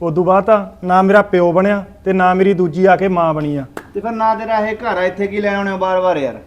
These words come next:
Speaker 1: ਓਏ ਆਪਦੀ ਔਕਾਤ 'ਚ ਰਹਿ ਕੇ ਗੱਲ ਕਰਿਆ ਕਰ, ਤੂੰ ਐਂ, ਐਂ ਨਾ ਭੁੱਲਿਆ ਕਰ ਵੀ ਕਿਹਦਾ ਦਿੱਤਾ ਖਾਂਦੇ ਹੋ।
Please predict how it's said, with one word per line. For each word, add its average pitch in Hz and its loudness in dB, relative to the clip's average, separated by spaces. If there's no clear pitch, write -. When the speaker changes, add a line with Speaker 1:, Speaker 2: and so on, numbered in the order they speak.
Speaker 1:
ਓਏ 175 0
ਆਪਦੀ 160 0
ਔਕਾਤ 135 -6
'ਚ 127 -10
ਰਹਿ 127 -4
ਕੇ 143 -8
ਗੱਲ 131 -6
ਕਰਿਆ 123 -6
ਕਰ, 151 -4
ਤੂੰ 185 -6
ਐਂ, 180 -4
ਐਂ 180 0
ਨਾ 175 0
ਭੁੱਲਿਆ 208 2
ਕਰ 180 2
ਵੀ 175 -4
ਕਿਹਦਾ 190 2
ਦਿੱਤਾ 185 2
ਖਾਂਦੇ 151 -2
ਹੋ। 131 -8